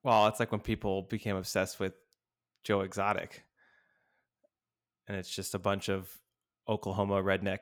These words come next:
idiots <laughs> that own tigers <laughs> and lions. You know, it's, you watch that and you're just like, "Well, I don't get, I never got it like other people did," you know, it just wasn't the obsession that I saw. <laughs>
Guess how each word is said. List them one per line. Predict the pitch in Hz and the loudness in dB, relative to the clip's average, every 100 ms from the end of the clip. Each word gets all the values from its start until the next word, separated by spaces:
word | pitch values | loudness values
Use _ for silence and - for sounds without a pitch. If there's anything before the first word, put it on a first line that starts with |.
| - | -4
idiots | 104 98 80 - - - - - | -4 -2 -2 -2 -2 -4 -10 -8
<laughs> | - - | -8 2
that | 120 - 165 | 2 4 6
own | 135 123 | 6 6
tigers | 139 123 117 117 131 - - | 8 8 6 2 2 0 0
<laughs> | 151 | 0
and | 151 | 4
lions. | 127 127 113 107 139 - - - - - - | 8 10 10 6 2 0 -8 -6 -6 -6 -8
You | 123 | 2
know, | 110 107 | 4 6
it's, | 104 - - - - - - _ _ | 4 -2 -14 -18 -18 -18 -20 _ _
you | 127 113 | 2 8
watch | 113 - | 8 8
that | 117 113 | 8 8
and | 90 | 6
you're | 101 | 2
just | 104 | 0
like, | 110 - | -2 -2
"Well, | - | 2
I | 107 | 4
don't | 110 82 _ - | 4 0 _ 0
get, | 104 - - | 2 2 2
I | 113 | 6
never | 117 120 113 | 8 8 6
got | 104 113 104 - 107 | 8 8 8 6 2
it | 101 - _ - | 0 -2 _ -2
like | 104 92 | 0 2
other | 101 101 | 0 0
people | 101 92 98 | -2 -2 -2
did," | 98 95 | 0 -2
you | 95 | -4
know, | 98 | -4
it | 95 | -6
just | 101 98 - - _ _ _ _ _ _ _ _ _ _ _ _ - | -6 -12 -12 -18 _ _ _ _ _ _ _ _ _ _ _ _ -16
wasn't | 90 95 92 | -12 -10 -8
the | 90 | -8
obsession | 90 - 87 - 90 101 | -6 -4 -4 -4 -8 -6
that | 95 | -6
I | 85 95 | -6 -6
saw. | - 90 110 - | -2 2 0 2
<laughs> | 196 | 0